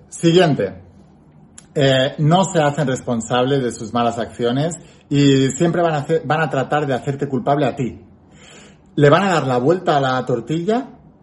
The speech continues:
le va a girar las tornas y van a decir, "No, pero la culpa", imagínate, llegas a casa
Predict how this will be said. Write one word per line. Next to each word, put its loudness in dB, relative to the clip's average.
le 0
va 2
a -4
girar 0
las 0
tornas 0
y -2
van 0
a 2
decir, -6
"No, 0
pero -2
la -4
culpa", -2
imagínate, -2
llegas 4
a -2
casa -4